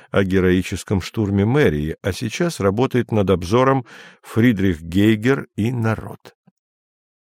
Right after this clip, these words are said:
«Сука», сказал Андрей вяло. «Впрочем, все мы суки».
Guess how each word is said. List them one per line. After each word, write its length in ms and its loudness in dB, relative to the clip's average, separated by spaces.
«Сука», 880 -10
сказал 500 -2
Андрей 380 -2
вяло. 460 -4
«Впрочем, 760 -6
все 360 -4
мы 340 -6
суки». 520 -16